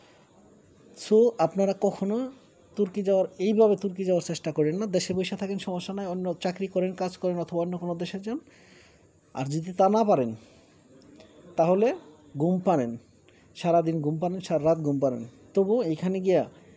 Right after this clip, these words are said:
নিজের পরিবারকে মারবেন না, নিজেও মরবেন না। যাই হোক, আমার কথাগুলো যদি বুঝতে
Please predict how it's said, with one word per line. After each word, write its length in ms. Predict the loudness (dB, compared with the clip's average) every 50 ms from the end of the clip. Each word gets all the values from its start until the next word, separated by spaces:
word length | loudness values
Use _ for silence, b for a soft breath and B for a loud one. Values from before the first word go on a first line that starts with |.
| B B B B -2
নিজের 200 | 0 0 0 0
পরিবারকে 460 | 2 2 4 4 4 4 2 2 2
মারবেন 300 | 0 0 0 0 -2 -2
না, 200 | -4 -4 -4 -4
নিজেও 320 | -2 -2 -2 0 2 2 2
মরবেন 280 | 2 0 0 0 -2
না। 180 | -4 -6 -8 -12 -16 b b b b b b b B B B B B B B B B -6
যাই 100 | -4 -4
হোক, 120 | -4 -4 -4 -6
আমার 280 | -4 0 0 0 0
কথাগুলো 640 | 0 -2 -6 -4 -4 -4 -2 0 0 2 2 0 0 -2
যদি 160 | -4 -2 -2
বুঝতে 340 | -2 -4 -4 -8 -6 -8 -8